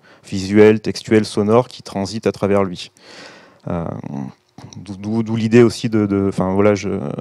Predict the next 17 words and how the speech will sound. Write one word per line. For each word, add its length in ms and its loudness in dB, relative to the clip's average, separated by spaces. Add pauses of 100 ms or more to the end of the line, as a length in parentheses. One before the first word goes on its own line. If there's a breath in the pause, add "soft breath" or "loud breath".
(180)
de 680 -10
mettre 220 4
ça 180 4
un 60 4
peu 120 0
en 140 6
regard 400 2
avec 280 -2
le, 440 0
l'image 500 2
de, 240 0
de, 340 -2 (680 loud breath)
de, 240 0
de, 160 -2
de 80 2
Franz 340 0
Metzmer, 340 2